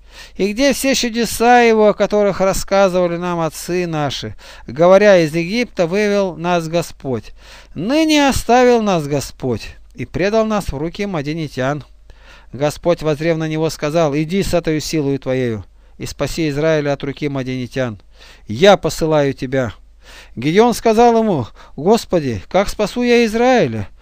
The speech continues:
Вот и племя мое и в колене Манасином самое бедное, и в доме отца моего я младший». И сказал ему Господь:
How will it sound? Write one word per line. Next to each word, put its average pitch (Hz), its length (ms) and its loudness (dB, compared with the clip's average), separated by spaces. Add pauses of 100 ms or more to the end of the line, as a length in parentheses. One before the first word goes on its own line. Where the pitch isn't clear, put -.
(200)
Вот 190 300 0
и 240 80 0
племя 262 420 0
мое 247 380 2
и - 20 2
в - 80 -8
колене 233 400 0
Манасином 208 640 -2
самое 220 500 0
бедное, 147 680 -2 (260)
и 156 80 -2
в 160 100 0
доме 233 380 6
отца 254 400 2
моего 202 540 0 (520)
я 175 220 4
младший». 165 720 2 (1040)
И 131 80 -6
сказал 139 480 0
ему 147 260 -4
Господь: 139 640 -4